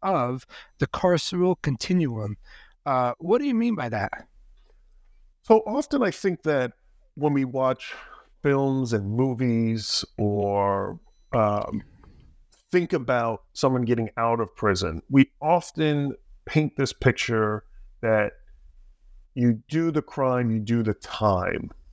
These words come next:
Speaker 2: right? That's kind of a colloquial phrase that we hear. And in fact, if that colloquial phrase was true, then the book that I wrote wouldn't need to exist,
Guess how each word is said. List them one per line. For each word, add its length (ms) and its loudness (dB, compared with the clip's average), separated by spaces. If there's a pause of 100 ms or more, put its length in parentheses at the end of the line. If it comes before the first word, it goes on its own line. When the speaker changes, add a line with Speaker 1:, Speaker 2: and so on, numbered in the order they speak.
(160)
Speaker 2:
right? 300 0
That's 200 2
kind 220 0
of 100 2
a 60 -2
colloquial 640 2
phrase 480 0
that 160 -2
we 140 -2
hear. 500 -2 (800)
And 560 0 (200)
in 160 4
fact, 480 -2
if 160 -8
that 220 2 (180)
colloquial 520 2
phrase 440 0
was 180 0
true, 720 -2 (360)
then 240 2
the 80 0
book 340 -2
that 160 0
I 160 2
wrote 540 -2 (160)
wouldn't 560 -2 (160)
need 260 0
to 180 0
exist, 720 -4